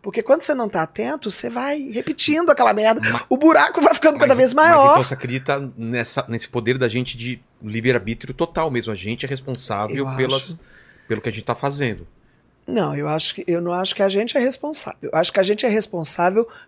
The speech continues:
Speaker 1: por criar o ambiente interno onde a frequência pode ficar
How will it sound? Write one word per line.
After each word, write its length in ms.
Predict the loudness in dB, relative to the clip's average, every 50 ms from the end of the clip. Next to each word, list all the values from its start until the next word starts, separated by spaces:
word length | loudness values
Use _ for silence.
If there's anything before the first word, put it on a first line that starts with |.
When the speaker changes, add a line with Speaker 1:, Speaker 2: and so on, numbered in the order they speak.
| _
Speaker 1:
por 220 | -6 -6 -6 -6 -6
criar 680 | -6 -6 -4 -2 0 2 4 6 6 6 4 4 0 -4 -6
o 120 | 0 2 4
ambiente 960 | 4 4 0 -4 -2 0 2 2 2 0 -4 -2 0 0 0 0 -2 -6 -10 -16 -20 -20 -20 -20 -20 _ _ _ _ _ _ _ -4
interno 960 | -2 -2 -2 -2 0 4 6 6 6 6 4 2 0 0 0 -2 -2 -4 -8 _ _ _ 2
onde 480 | 4 6 6 4 2 0 -2 -2 0 0
a 80 | 0 0
frequência 800 | -2 -2 -4 -4 -4 -4 -4 -4 -4 -4 -2 0 0 0 0 -2
pode 400 | -6 -4 -2 -2 -2 0 -2 -4
ficar 540 | -6 -8 -12 -10 -8 -8 -8 -8 -8 -12 -14